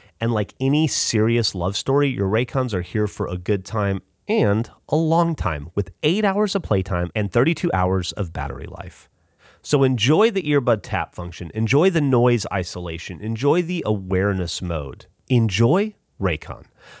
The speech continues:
by going to buy raycon dot com slash all right today to get fifteen percent off your Raycon order plus free shipping.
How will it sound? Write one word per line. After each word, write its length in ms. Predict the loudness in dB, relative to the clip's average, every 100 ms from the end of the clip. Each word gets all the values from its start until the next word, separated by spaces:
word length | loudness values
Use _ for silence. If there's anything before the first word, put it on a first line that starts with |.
| _
by 140 | 0 2
going 300 | 2 2 2
to 120 | -2
buy 380 | 2 2 2 2
raycon 580 | 2 2 0 0 2
dot 260 | 4 2 2
com 380 | -2 0 0 -2
slash 480 | -2 0 0 -2 -4 2
all 300 | 4 4 2
right 360 | 2 0 -4
today 560 | -6 -4 0 0 0 -6 -10
to 80 | -6
get 160 | -6
fifteen 560 | -2 0 0 -2 -4 -2
percent 500 | -2 -2 0 -2 -2
off 160 | -4
your 100 | -2
Raycon 400 | 0 0 0 -4 -2
order 240 | -4 -2
plus 560 | -2 2 2 2 0 -6 _
free 260 | 0 0
shipping. 400 | 2 0 0 -8